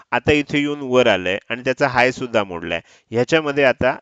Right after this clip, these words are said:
तेजी होऊ शकते. तर अशा पद्धतीनं आपण इथे तीनही, अ, हे बघितलेले आहेत, अ, सॉरी, चारही स्टॉक बघितलेत आणि ह्या स्टॉकमधली तीनही टार्गेट अचीव्ह होऊन आता त्याला रिव्हर्सल येतंय, असं सुद्धा आपण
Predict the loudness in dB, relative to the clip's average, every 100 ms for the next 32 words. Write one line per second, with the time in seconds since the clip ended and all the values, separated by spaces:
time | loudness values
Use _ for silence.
0 | _ -4 -2 -2 -6 -8 -12 -10 -10 -10
1 | -12 -12 _ _ -4 -2 -2 -4 -4 -4
2 | -4 -4 -2 -2 -6 -8 -6 -4 -6 _
3 | _ -8 -8 -6 -8 -10 -12 _ -4 -2
4 | -2 -4 -6 -6 -6 -8 -6 -4 -2 -2
5 | -2 -6 _ _ _ -6 -4 -2 -2 -2
6 | -2 0 2 2 -2 0 2 2 0 -6
7 | -4 -4 -4 _ -18 -10 -4 -2 -2 -2
8 | -4 -4 -8 -6 -6 -6 -8 -8 -4 -4
9 | -2 -4 -4 -6 -6 -10 -8 -10 -8 -6
10 | -4 -4 -4 -6 -8 -10 -4 -4 -4 -4
11 | -4 -4 -4 -6 -6 _ -8 -6 -4 -6
12 | -8 -2 0 0 -4 -8